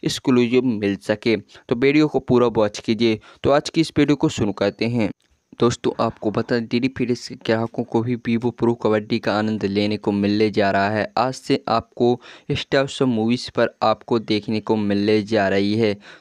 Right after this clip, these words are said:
तो आपको बता दें, इसका शेड्यूल हमने चेकआउट किया है, तो आप देख सकते हैं, इस पर आपको सात बीस से आपको रात के साढ़े दस बजे आपको Vivo Pro कबड्डी देखने को मिलने जा रही है। तो लाइव आप इसका आनंद ले सकते हैं स्टार उत्सव मूवीज पर।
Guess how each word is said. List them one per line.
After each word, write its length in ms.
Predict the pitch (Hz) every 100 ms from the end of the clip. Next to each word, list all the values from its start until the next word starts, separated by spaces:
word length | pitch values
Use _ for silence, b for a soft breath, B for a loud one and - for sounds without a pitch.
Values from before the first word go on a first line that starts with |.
| _
तो 160 | 120 - -
आपको 300 | 123 - 120
बता 240 | 120 123
दें, 100 | 120
इसका 260 | 120 - 117
शेड्यूल 380 | - 107 113
हमने 220 | 123 113 113
चेकआउट 460 | - 110 117 117
किया 240 | - 113 113
है, 140 | 113
तो 200 | 113 113
आप 200 | 107 107 -
देख 160 | 117 117
सकते 320 | 117 - 113
हैं, 40 |
इस 100 | 113
पर 200 | - 117
आपको 480 | 113 110 - 117 120 B B B
सात 320 | - 135 135
बीस 220 | 117 117 -
से 180 | 123
आपको 460 | 113 113 - - 120
रात 320 | 110 110 -
के 220 | - 120 117
साढ़े 340 | - 107 110 101
दस 180 | 120 -
बजे 360 | 117 110 117 120 B B B
आपको 400 | 117 113 - 117 110
Vivo 300 | 127 127 131
Pro 200 | 131 120 117
कबड्डी 420 | 110 107 101 113
देखने 380 | 113 107 - 110
को 180 | - 110
मिलने 480 | 104 101 104 110 110
जा 240 | 107 101
रही 240 | 101 104 110
है। 140 | 110 101 B B -
तो 100 | 117
लाइव 380 | 117 127 131
आप 220 | 120 117 -
इसका 300 | - - 113
आनंद 280 | 113 113 101
ले 220 | 98 104
सकते 300 | 113 107 -
हैं 60 | 107
स्टार 220 | - 107
उत्सव 220 | - 113
मूवीज 420 | 107 101 101 101 -
पर। 280 | 110 101